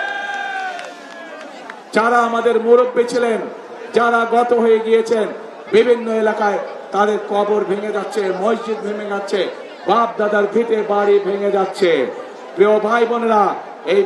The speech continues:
বিশাল এলাকাকে আমাদের বেড়িবাঁধ দিতে হবে।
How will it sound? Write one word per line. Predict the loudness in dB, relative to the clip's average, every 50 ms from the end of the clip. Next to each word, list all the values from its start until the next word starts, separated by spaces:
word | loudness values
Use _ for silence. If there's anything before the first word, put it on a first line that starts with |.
| 2
বিশাল | 0 -2 0 0 0 0 0 0 0 0 0
এলাকাকে | 0 -2 -2 -2 -2 -2 -2 -2 -2
আমাদের | -2 0 0 0 -2 -2 -6 -10 -14 -16 -16 -16 -12 -2 2
বেড়িবাঁধ | 4 4 4 4 2 2 2 2 0 0 0 0 -2
দিতে | -2 0 2 2 2 4
হবে। | 2 2 2 0 0